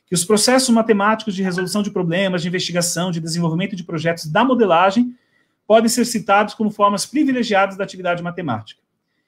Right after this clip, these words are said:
Motivo pelo qual são, ao mesmo tempo, objeto e estratégia para a aprendizagem ao longo de todo o ensino fundamental. Ótimo. E aí vem uma série de outras coisas. No ensino médio, por exemplo, ali na parte de baixo,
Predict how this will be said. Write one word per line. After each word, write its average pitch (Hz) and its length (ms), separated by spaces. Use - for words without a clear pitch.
Motivo 170 320
pelo 180 180
qual 165 180
são, 170 200
ao 160 40
mesmo 175 220
tempo, 143 260
objeto 156 460
e 247 40
estratégia 247 640
para 240 140
a - 20
aprendizagem 196 500
ao 180 60
longo 180 180
de 160 80
todo 185 200
o - 20
ensino 170 200
fundamental. 165 600
Ótimo. 196 440
E 262 60
aí 247 160
vem 240 380
uma 208 260
série 220 240
de 208 60
outras 214 240
coisas. 107 520
No 294 140
ensino 214 260
médio, 185 360
por 160 160
exemplo, 185 360
ali 160 140
na 180 100
parte 143 300
de 131 80
baixo, 156 460